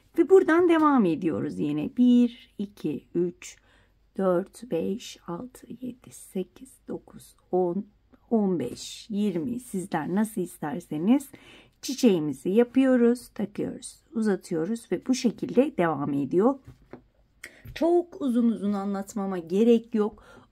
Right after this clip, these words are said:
Umarım anlatımdan memnun kalmışsınızdır. Umarım ben de,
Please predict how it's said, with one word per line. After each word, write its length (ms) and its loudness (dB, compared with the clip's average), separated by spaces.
Umarım 380 2
anlatımdan 1160 2
memnun 380 2
kalmışsınızdır. 1120 -2
Umarım 380 -4
ben 280 -2
de, 160 -2